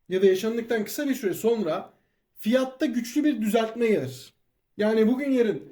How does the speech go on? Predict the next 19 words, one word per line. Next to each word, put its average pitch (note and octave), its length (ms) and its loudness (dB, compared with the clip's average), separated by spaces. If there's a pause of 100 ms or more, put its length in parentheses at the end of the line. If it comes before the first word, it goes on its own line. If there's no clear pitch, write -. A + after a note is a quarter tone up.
(260)
bir A3 180 -4
güçlü G3+ 340 -6
düzeltme A#3+ 360 0
görürseniz C#4+ 680 0 (180)
şaşırmayın A#3+ 720 -4 (240)
Magen F#3+ 440 -4 (140)
tarafından. B2 540 -12 (1400)
Bir D#4 220 4
sonraki D4 380 2
noktaya A3 300 2
gelelim. F#3 220 -2
Magen'de A3 580 0
bakın B3 240 -4
şöyle C#4+ 260 -6
de C#4+ 80 -4
bir C4+ 40 0
yükselen C4 440 0
trendi B3 300 -2
vardı. D3+ 360 -2